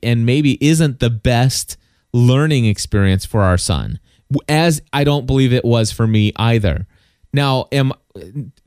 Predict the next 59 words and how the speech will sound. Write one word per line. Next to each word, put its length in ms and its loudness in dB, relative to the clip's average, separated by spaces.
do 180 2
I 200 2
th-, 300 -6
wish 340 2
that 100 0
I 140 0
was 160 0
homeschooled 520 0
when 140 2
I 160 2
was 140 0
a 60 -2
child? 300 0
No, 400 2
not 260 -2
really. 420 2
Not 180 0
at 80 2
all. 280 0
Um, 360 0
I, 260 0
I 120 2
just, 260 0
I 120 0
got 200 -2
by 220 0
through 200 2
school, 440 0
and 140 0
I 100 2
learned 400 2
all 100 2
the 120 2
things 260 -2
that 140 0
I 60 2
thought 300 -2
were 120 4
n-, 180 0
that, 340 -2
that 140 2
I 120 2
needed 460 2
to 80 2
learn. 240 2
There 160 2
are 40 4
a 60 0
couple 320 -2
things 240 0
I 80 2
wish 240 2
I 80 2
would 180 2
have 140 0
learned 300 2
earlier 360 0
in 120 0
life, 300 -4